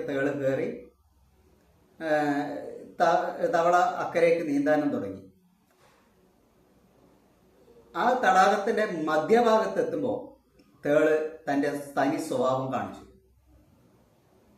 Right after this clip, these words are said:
തേള് പറഞ്ഞു, "നീ എന്നെ ഉപദേശിച്ച് നന്നാക്കാൻ, ഏ, ഏ, എന്ന് തീരുമാനിച്ചോ? ഞാൻ ചത്താൻ, ഏ, സാരില്ല, ഏ, ഏ, നിന്നെ ഞാൻ ഇവിടെ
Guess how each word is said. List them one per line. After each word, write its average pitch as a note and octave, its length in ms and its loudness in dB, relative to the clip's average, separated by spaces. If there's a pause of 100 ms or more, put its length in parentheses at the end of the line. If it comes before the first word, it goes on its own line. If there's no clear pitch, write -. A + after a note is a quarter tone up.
(1400)
തേള് D#3 260 4
പറഞ്ഞു, D3+ 240 0 (1700)
"നീ D3+ 140 0 (220)
എന്നെ F3+ 280 -2
ഉപദേശിച്ച് G3 600 -2
നന്നാക്കാൻ, F3+ 640 0 (280)
ഏ, - 20 -8 (200)
ഏ, E3+ 40 -4 (280)
എന്ന് D#3+ 180 -4 (520)
തീരുമാനിച്ചോ? C3 520 -4 (440)
ഞാൻ E3+ 320 0
ചത്താൻ, G3 380 2 (400)
ഏ, E3 40 4 (200)
സാരില്ല, D#3+ 340 0 (640)
ഏ, - 20 0 (300)
ഏ, C#3+ 40 -2 (240)
നിന്നെ E3+ 340 0
ഞാൻ E3+ 360 -4
ഇവിടെ D3 260 0